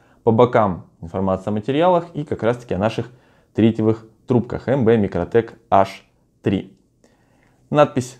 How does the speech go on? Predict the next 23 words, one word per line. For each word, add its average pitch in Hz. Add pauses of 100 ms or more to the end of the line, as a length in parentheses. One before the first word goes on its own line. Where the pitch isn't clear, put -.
Т 139
двадцать 117
пять 98
на 101
циферблате 147
также 95
относится 92
к -
трубкам. 131
Это 117
означает, 107
что 117
они 117
максимально 110
безопасны 95
для 95
человека, 156
и 98
даже 101 (580)
выходя 120
на 117
улицу 113
просто 120